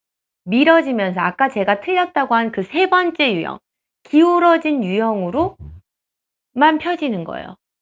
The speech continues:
자, 이렇게 힘의 원리를 생각하시면 힘을 보시면 이게 아래쪽으로 내려가 있어요. 다리에서 붙잡고 당기기 때문에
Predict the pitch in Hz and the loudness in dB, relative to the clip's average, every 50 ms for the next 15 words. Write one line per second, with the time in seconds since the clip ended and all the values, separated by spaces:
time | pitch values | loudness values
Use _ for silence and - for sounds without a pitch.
0 | _ _ _ _ _ _ - 185 - - - _ _ - 247 277 311 311 311 302 | _ _ _ _ _ _ -2 -2 -2 -2 -6 _ _ -2 2 2 2 2 2 -2
1 | 294 - - 453 427 427 392 247 196 196 220 247 226 254 247 320 320 311 302 - | -4 0 0 2 2 2 4 4 4 4 2 2 0 -2 -2 -2 -2 -2 -2 -4
2 | - - - 233 233 - 403 392 381 381 - - 220 220 - 240 220 185 180 185 | -6 -6 -6 -6 -6 -4 -2 -2 -2 -2 0 -2 -2 -2 0 -2 -2 0 0 0
3 | 185 175 147 - _ _ _ _ _ _ _ _ 240 247 233 285 - - - - | 0 -2 -4 -8 _ _ _ _ _ _ _ _ -2 2 2 2 2 0 -2 -6
4 | 180 185 196 226 302 349 330 - - 349 339 294 311 294 262 196 185 196 226 240 | -4 -2 0 2 2 0 0 -2 -2 -2 -2 0 -2 -2 0 0 2 2 2 2
5 | 233 220 196 185 190 - 175 165 175 233 269 - _ _ _ _ - - - 190 | 2 2 2 2 0 -2 0 0 0 -2 -6 -12 _ _ _ _ -12 -8 -2 -2
6 | 202 240 311 330 330 330 330 320 302 - 220 208 - 247 240 - 254 254 - 320 | 0 0 2 2 2 2 2 0 -2 -2 -4 -4 -4 -6 -2 -2 -4 0 0 0
7 | 330 330 320 320 277 294 - _ 240 220 208 196 226 269 247 185 - - | 0 0 -2 -2 -4 -4 -4 _ -4 -2 -2 -2 -2 -2 -2 -4 -4 -8